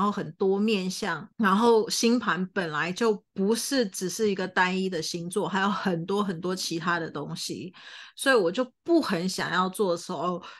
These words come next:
哦，双鱼就是怎样，狮子就是怎样，有没有？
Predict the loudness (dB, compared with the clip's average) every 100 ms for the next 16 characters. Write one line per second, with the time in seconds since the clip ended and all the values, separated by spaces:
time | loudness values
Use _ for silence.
0 | _ 0 4 4 4 4 4 4 0 -2
1 | -2 -2 -4 -6 -4 -2 -2 0 0 0
2 | -2 -2 -2 -4 -4 -4 -4 -4 -4 -6
3 | -10 -8 -8